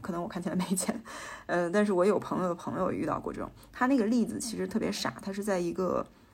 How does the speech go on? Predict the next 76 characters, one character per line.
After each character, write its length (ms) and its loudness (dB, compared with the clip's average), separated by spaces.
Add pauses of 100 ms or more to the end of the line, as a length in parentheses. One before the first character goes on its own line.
(160)
学 180 -2
英 160 6
语 80 6
的 120 -2
网 180 2
站 260 0
上， 220 -6 (540)
呃， 260 -4
加 220 6
了 40 2
那 80 0
么 80 -4
个 80 -2
人， 460 -4
聊 240 0
着 100 0
聊 200 2
着 120 -4
呢， 140 -4
熟 240 -8
了 80 -2
以 160 -4
后 240 -4
呢， 260 -4 (340)
其， 180 -4
其 140 2
实 100 4
就 80 6
很 160 0
短 140 2
的 80 -6
时 140 -8
间， 240 -8
这 80 -6
个 80 -4
男 160 -2
生 140 -4
就 100 -4
说 180 -4
爱 140 0
上 160 -4
她 160 -8
了 120 -6
啊， 160 -8
要 160 -4
来 160 -2
中 160 -4
国 160 -2
找 180 -4
她。 180 -8 (380)
而 100 0
这 80 4
个 60 6
男 180 0
生 140 -2
的 100 0
人 220 -2
设 240 -2
就 80 -2
是 200 -4
一 120 -6
个 160 -2
那 120 -2
种 220 -6
国 140 -2
外 240 2
的 240 -4 (340)
很， 420 -6 (400)
很 220 -10
高 240 2
帅 240 0
的 100 -2
一 80 -6
个 120 -4
教 240 0
授， 260 0